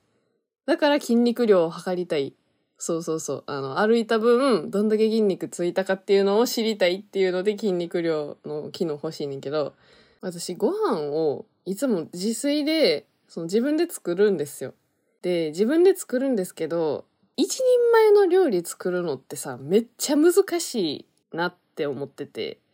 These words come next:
結局、なんか二人前ぐらいの量ができちゃうんですよ。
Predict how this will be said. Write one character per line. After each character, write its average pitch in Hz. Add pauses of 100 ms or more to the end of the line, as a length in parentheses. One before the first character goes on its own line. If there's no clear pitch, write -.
(220)
結 339
局、 392 (180)
な 208
ん -
か 185
二 214
人 294
前 277
ぐ 262
ら 247
い 185
の 156
量 170
が 143
で 147
き 202
ち 202
ゃ 190
う 180
ん 160
で 139
す -
よ。 -